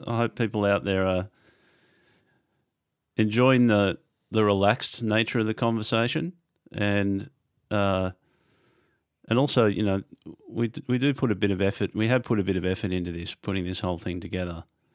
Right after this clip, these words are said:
Um, I think I was saying to you, Phil, we've been starting to get some feedback from people, and it's been, um, it's been some great feedback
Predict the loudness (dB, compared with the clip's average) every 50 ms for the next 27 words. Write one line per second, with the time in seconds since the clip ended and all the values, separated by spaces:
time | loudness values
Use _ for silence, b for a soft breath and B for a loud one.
0 | _ _ _ _ _ _ _ _ _ _ -16 -10 -6 -4 -2 -2 -2 -2 -2 -2
1 | -2 0 0 0 0 0 0 -2 -2 -2 -2 -2 -4 -4 -4 -4 -4 -2 -2 -2
2 | -4 -6 -10 -14 -16 -18 _ -20 -20 -20 -18 -12 -10 -8 -4 -2 -2 -2 0 2
3 | 0 2 2 2 -2 -2 -4 -4 -6 -8 -6 -6 -6 -4 -2 -4 -4 -4 -6 -8
4 | -6 -4 -4 -4 -4 -4 -4 -4 -6 -6 -8 -6 -6 -4 -4 -4 -4 -6 -8 _
5 | _ b b b b b b b b b b b b -8 -4 -2 -2 0 -2 -4
6 | -4 -6 -10 -14 _ _ _ _ _ _ -10 -4 -2 -2 -2 -2 -6 -6 -6 -4
7 | -2 0 2 2 2 2 0 0 0 0 2 0 0 0 -2 -6